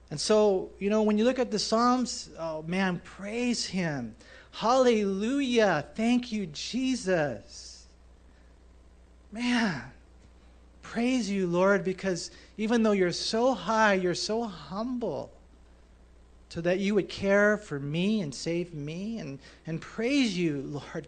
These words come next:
Thank you so much, 'cause even though you're so powerful, your, your presence is with me so that my enemies flee. And then the last one right here is interesting.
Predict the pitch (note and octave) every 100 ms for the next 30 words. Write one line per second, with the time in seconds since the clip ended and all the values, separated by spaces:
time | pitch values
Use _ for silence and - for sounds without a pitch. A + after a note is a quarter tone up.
0 | - G3+ A#3+ A#3+ G#3+ - A3 G#3+ A3 G#3+
1 | - F3+ E3+ - - - - A3+ B3 A3+
2 | G#3 F#3+ F3+ F3+ F#3+ F#3 - - A3 D4+
3 | D#4 G3+ - - C#3 C3+ D3+ E3 - -
4 | - - - - - F3+ G3 G3 G3 F#3+
5 | F#3 - A3 C4+ A3+ F#3 - E3+ E3 F3+
6 | E3+ F3 E3 G#3+ B3 A#2 G#2 - - -
7 | - - - - - - - - - -
8 | - - - D#3 D3+ D3+ D3 D#3+ E3+ D3
9 | C3 - - B2 A#2 A#2 C3 C3+ C#3+ D3
10 | C#3+ - - - - - _ - D3 D3+
11 | E3 F3+ F#3 D#3 D3 D3 D3 C3+ D3 D3
12 | D3+ - - D3+ D3+